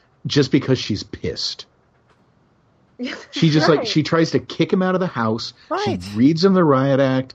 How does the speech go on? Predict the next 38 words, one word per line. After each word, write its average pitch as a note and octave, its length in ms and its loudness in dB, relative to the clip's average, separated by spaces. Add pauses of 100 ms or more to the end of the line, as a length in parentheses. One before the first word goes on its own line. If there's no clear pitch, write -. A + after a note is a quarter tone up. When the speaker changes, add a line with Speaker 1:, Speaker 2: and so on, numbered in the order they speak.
(160)
Speaker 3:
Yeah. D4 200 0
Speaker 1:
A G3+ 40 4
woman D4+ 360 2
was A3+ 160 2
just A3+ 240 -2
killed. E4 340 0
Suck - 400 0
up F4 140 2
a - 20 4
little F#3+ 360 4
pride. F#2+ 580 -2 (500)
Speaker 3:
And C4+ 160 2
also, D#4 460 2
and A3+ 120 -2
also, C#4 380 0
um, F3 300 0
the, E3 220 -8
the, F3 200 -8
the E3 220 -8
thing, A#3 260 -12
like, F3 160 -10 (760)
her G#3 120 -6
husband B3 380 -2
is F3+ 80 -6
a F3 40 -6
homicide G3+ 600 -4
detective A#2 480 -10
on B2 60 -8
L E3+ 120 -8
A F3+ 60 -6
P F3+ 120 -8
D. F#3 120 -8
He'd D3 240 -8
kind A#3 320 -8
of E3+ 80 -10
heard A#3+ 260 -6
of F3+ 80 -8
him. G#2 120 -8